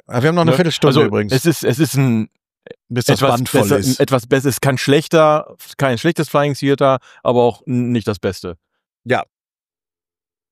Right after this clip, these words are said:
Speaker 1: So, next, äh, äh, Raving Rabbits, Rayman, nee, hieß das Rayman? Naja, also die, die verrückten, die verrückten, äh, Ubisoft, äh, äh, Hasen,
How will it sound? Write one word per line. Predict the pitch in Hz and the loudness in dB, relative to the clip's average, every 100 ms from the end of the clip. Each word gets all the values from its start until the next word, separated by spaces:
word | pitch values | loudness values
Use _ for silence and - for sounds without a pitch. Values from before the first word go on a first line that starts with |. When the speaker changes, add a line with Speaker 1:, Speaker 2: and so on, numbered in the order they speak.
| _ _ _ _ _ | _ _ _ _ _
Speaker 1:
So, | - 131 117 78 _ _ _ 131 | 0 2 2 -2 _ _ _ -2
next, | 139 151 - - | 0 0 -6 -2
äh, | 135 135 139 | 2 4 2
äh, | 131 131 135 139 123 127 127 123 123 123 123 | -2 -4 -4 -4 -4 -8 -6 -6 -6 -8 -6
Raving | 120 120 147 175 160 | -4 0 2 2 0
Rabbits, | 151 160 147 110 123 | 2 2 2 -2 0
Rayman, | 147 165 151 143 135 120 131 117 80 76 104 147 | 2 2 0 0 -4 -6 -12 -16 -18 -12 -8 -4
nee, | 139 123 | -4 -2
hieß | 165 | -2
das | 165 139 | -2 0
Rayman? | 147 160 160 156 156 - | 0 0 0 -4 -8 -12
Naja, | - 135 123 107 - - _ _ _ | -2 2 2 0 -2 -12 _ _ _
also | - 139 | -4 0
die, | 139 143 - | 2 0 0
die | 151 | -2
verrückten, | 156 147 139 165 160 151 139 | 2 0 0 -4 -6 -4 -4
die | 139 | -4
verrückten, | 147 147 160 - 147 143 143 | 0 0 -2 -4 -4 -2 -2
äh, | 143 135 139 147 | 0 2 2 2
Ubisoft, | 180 165 139 160 143 - 156 | 0 -2 0 0 0 -6 0
äh, | 147 | 2
äh, | 143 143 - - 95 82 90 - - - - | 2 -2 -6 -6 -6 -6 -6 -6 -6 -8 -8
Hasen, | 120 151 160 160 147 156 151 | -2 0 2 2 2 0 0